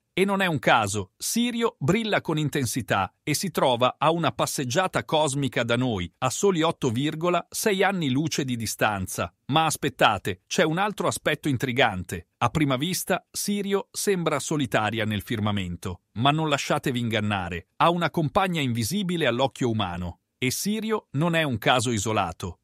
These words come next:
Molte delle stelle che crediamo solitarie fanno in realtà parte di piccoli gruppi stellari legati dalla gravità. Nel caso di Sirio si tratta di un sistema binario. La stella che riusciamo a vedere è Sirio A,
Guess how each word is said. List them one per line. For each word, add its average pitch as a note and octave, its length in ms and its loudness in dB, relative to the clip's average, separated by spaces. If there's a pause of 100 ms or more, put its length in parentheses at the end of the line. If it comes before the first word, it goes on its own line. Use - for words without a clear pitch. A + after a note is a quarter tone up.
(120)
Molte F#3 400 2
delle C3 220 2
stelle E3 420 -2
che A2 160 -6
crediamo A#2+ 480 -2
solitarie C#3 720 -2
fanno E3 380 -2
in C3 120 2
realtà B2+ 460 2
parte D3 420 0
di G2+ 140 -6
piccoli A#2+ 400 -4
gruppi A#2 380 -2
stellari A#2+ 640 -2
legati C3 500 0
dalla A#2+ 240 -2
gravità. G2+ 580 -4 (220)
Nel C3+ 220 -2
caso D3 320 4
di A#2 100 -2
Sirio G#2 580 -4
si - 200 -4
tratta F3 400 0
di C3+ 100 -2
un C3+ 100 0
sistema C3+ 460 0
binario. F2+ 680 -6 (120)
La D3 160 2
stella E3 400 0
che A#2+ 140 -4
riusciamo A#2 440 -2
a G2+ 60 0
vedere C#3 560 -4
è B2+ 100 -2
Sirio B2+ 520 0
A, F2+ 200 -2